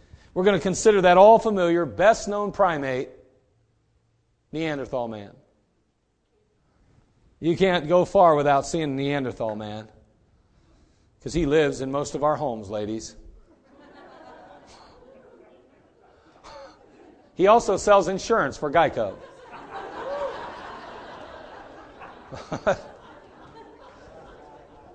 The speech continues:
Neanderthal is one of the most widely known missing links.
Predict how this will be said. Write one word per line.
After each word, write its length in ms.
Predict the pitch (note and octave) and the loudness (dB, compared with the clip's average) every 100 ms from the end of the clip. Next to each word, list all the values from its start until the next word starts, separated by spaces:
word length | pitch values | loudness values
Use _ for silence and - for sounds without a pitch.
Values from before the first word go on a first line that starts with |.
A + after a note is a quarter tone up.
| A#4 - - - - D#4 C#4+ C#4+ _ G#4+ _ _ _ - D4+ - _ - - - - - - - - _ - | -20 -20 -20 -20 -20 -20 -20 -20 _ -20 _ _ _ -20 -20 -20 _ -20 -20 -20 -20 -20 -20 -20 -20 _ -6
Neanderthal 720 | F#3 B3+ D4+ D4 A#3+ A#3+ A3+ | 2 6 6 6 6 8 6
is 100 | F#3 | 4
one 140 | A3 | 0
of 60 | G#3 | 0
the 60 | G#3 | 2
most 260 | G3 - | 0 0
widely 560 | D3+ F3+ A#3 B3+ B3 B3 | 2 4 6 6 4 0
known 340 | A#3 A3+ A3 | 0 -2 -2
missing 340 | G#3 - G3+ F3+ | -2 -2 -2 0
links. 520 | F3 B2 A#2 - | -2 -4 -8 -16